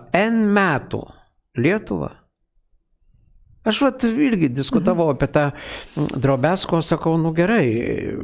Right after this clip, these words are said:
Speaker 1: reiškia, žmonės ten dirba darbą, jie gauna ten
Speaker 2: Taip.
Speaker 1: atlyginimą, jie nė pusę žodžio ne-, neparėmė, reiškia, agresoriaus, e, tiesiog dirbo savo darbą ir ar valstybėje Lietuvos pasiūlė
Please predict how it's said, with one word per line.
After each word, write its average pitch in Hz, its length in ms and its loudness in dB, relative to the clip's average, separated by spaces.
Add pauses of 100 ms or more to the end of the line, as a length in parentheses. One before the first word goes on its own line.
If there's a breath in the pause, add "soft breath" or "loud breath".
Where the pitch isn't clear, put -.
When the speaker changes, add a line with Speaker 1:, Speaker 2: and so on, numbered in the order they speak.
(100)
Speaker 1:
reiškia, 123 340 -2
žmonės 185 340 2
ten 151 240 0
dirba 139 320 2
darbą, 127 440 2 (1000)
jie 113 360 -2
gauna 156 340 2
ten 139 160 2
Speaker 2:
Taip. 113 160 0
Speaker 1:
atlyginimą, 139 680 0
jie 120 320 2
nė 120 240 0
pusę 131 320 0
žodžio 120 340 0
ne-, 110 220 -2
neparėmė, 113 640 0
reiškia, 101 320 -4
agresoriaus, 147 640 -4 (480 loud breath)
e, 110 320 0
tiesiog 127 420 0
dirbo 165 440 2
savo 127 420 2
darbą 220 560 0 (540 loud breath)
ir 139 680 0
ar 139 140 2
valstybėje 160 680 2
Lietuvos 143 500 0
pasiūlė 190 480 0